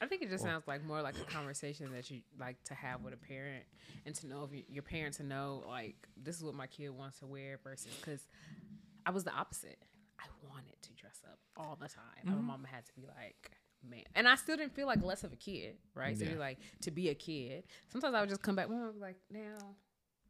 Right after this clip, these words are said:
Speaker 1: girl." I'd be like, "So when I picked this outfit, I didn't,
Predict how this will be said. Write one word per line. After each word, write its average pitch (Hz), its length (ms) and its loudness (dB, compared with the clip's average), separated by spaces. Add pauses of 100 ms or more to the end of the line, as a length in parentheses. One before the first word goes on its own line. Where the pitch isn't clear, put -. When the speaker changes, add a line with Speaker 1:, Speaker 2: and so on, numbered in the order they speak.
(760)
Speaker 1:
girl." 160 440 -4
I'd 214 120 -4
be 208 80 4
like, 147 260 2 (720)
"So 320 120 6
when 320 100 6
I 339 100 10
picked 494 320 2
this 403 160 4
outfit, 349 560 2 (680)
I 440 240 12 (280)
didn't, 294 260 4